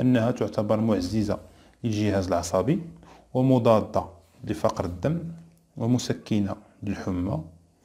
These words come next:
ومفيدة ضد التقيؤ عند المرأة الحامل، وتخفف من، من التعرق الليلي، ومفيدة كذلك للمصابين بفقر الدم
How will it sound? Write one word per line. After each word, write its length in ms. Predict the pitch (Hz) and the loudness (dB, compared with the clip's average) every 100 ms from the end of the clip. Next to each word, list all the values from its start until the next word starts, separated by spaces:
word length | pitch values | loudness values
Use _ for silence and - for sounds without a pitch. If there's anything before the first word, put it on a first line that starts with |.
| - - - | -20 -20 0
ومفيدة 480 | 156 160 156 156 127 | 4 4 6 4 4
ضد 260 | 117 101 - | 4 0 -2
التقيؤ 880 | - 107 113 - - - 107 113 | -2 -4 -6 -6 -4 -2 0 0
عند 180 | 107 101 | -2 -2
المرأة 300 | 98 98 - | 0 -2 -2
الحامل، 460 | 92 107 98 139 - - - _ _ _ _ _ _ _ _ _ - - - - | -4 -4 -2 -4 -4 -14 -20 _ _ _ _ _ _ _ _ _ -20 -20 -20 -2
وتخفف 680 | 127 - 151 160 165 156 135 | 0 2 2 0 0 0 2
من، 420 | 127 120 101 107 - | 4 4 0 -4 -8
من 180 | 110 113 | -4 -4
التعرق 640 | 117 - 95 98 104 - | -4 -2 -2 0 -4 -4
الليلي، 640 | 113 107 101 98 98 107 135 - _ _ _ _ _ _ - - - _ | -6 -4 -4 -2 0 -2 -4 -8 _ _ _ _ _ _ -20 -20 -20 _
ومفيدة 580 | 113 117 123 120 147 120 | 2 4 6 4 2 2
كذلك 400 | - 123 123 123 | 2 2 2 0
للمصابين 600 | 127 120 113 123 110 110 | 0 0 -2 -2 -2 -2
بفقر 340 | 101 113 - 95 | -2 -2 -4 -6
الدم 360 | 90 139 156 | -2 0 0